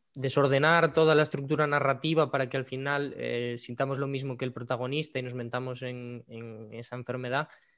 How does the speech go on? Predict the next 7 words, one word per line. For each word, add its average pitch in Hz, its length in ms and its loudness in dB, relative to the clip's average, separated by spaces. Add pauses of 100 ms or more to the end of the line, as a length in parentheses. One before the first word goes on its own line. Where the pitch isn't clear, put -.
(460)
Y 127 580 -6
para 131 240 2
mí 190 400 0
no 208 320 2
tiene 202 220 2
rival 139 340 4
aquí. 127 380 -4